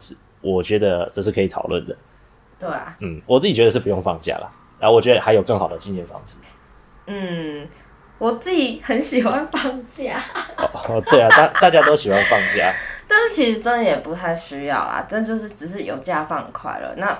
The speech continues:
Speaker 2: 大部分就大家都说啊，大家二二八只连假都马上拿来出去玩。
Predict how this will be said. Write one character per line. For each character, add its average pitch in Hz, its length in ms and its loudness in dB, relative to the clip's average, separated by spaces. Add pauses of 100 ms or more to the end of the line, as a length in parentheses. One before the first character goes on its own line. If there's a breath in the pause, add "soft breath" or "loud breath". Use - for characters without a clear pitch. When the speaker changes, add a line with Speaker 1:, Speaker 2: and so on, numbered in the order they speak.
(160)
Speaker 2:
大 208 200 6
部 202 100 -6
分 190 340 -4 (580)
就 170 160 -12
大 185 140 -4
家 175 200 -2
都 175 160 -8
说 - 420 -6
啊， 160 120 0
大 202 120 -2
家 190 220 6
二 190 160 -2
二 175 60 -2
八 165 200 -2
只 151 260 -10 (540)
连 170 180 -6
假 175 220 -4
都 175 140 -6
马 156 140 -6
上 160 100 -10
拿 143 160 -10
来 147 40 -10
出 135 220 -14
去 - 200 -16
玩。 139 100 -14